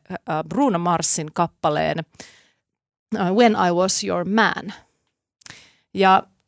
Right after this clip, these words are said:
se on erikoinen <laughs> kappale kyllä omistaa kihlajaissa, koska se, siinä kaihoillaan menetetyn rakkauden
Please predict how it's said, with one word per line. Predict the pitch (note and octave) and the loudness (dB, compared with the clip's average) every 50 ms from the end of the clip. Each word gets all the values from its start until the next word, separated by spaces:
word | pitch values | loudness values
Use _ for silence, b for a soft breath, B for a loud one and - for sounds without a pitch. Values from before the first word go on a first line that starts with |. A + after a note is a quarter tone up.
| _ _ _ _ _ _ _ - | _ _ _ _ _ _ _ -2
se | - D4+ D#4+ | 4 4 6
on | D#4 D#4 B3+ | 6 6 4
erikoinen | C#4 E4 E4+ D4+ - - A#3+ A#3 G#3+ G3+ G3 F#3+ F#3 F#3 A3+ B B B B | 4 4 4 4 4 4 4 4 6 4 4 2 2 0 0 B B B B
<laughs> | B B3+ A#3+ G3+ - | B 4 4 6 6
kappale | - E4+ E4+ - C4+ A#3+ A#3 | 4 2 4 4 4 4 4
kyllä | A#3 - A#3+ A3+ A3 G#3 - - E2 - - - - - | 2 0 2 4 6 4 4 2 -2 -6 -8 -10 -6 -6
omistaa | - G#3 A3 G#3 - - G3 F3+ | -4 -2 -2 -2 -2 -2 -2 -4
kihlajaissa, | - A#3 A#3 A#3 A3 F#3+ F3+ F3+ F3 - F#3 | -2 -2 0 2 2 4 4 2 2 0 -2
koska | - G3+ E3 - G3+ | -2 -2 -2 -2 0
se, | F#3+ G3 F#3 F3+ B B B B B _ - | 0 0 0 0 B B B B B _ -2
siinä | - A#3 A3+ A#3 | 2 4 4 4
kaihoillaan | A#3 B3+ B3+ A#3 G3 F3+ E3 D#3+ D#3+ D#3+ D#3+ | 6 6 6 6 6 4 2 4 4 4 4
menetetyn | E3+ F#3 F3+ F3 D#3 E3 D#3 E3 E3 | 4 2 0 0 -2 -2 -4 -4 -4
rakkauden | - D#3+ D#3 - - - D3 C#3+ C#3+ - - | -4 -4 -4 -4 -4 -2 -2 -2 -2 -6 -8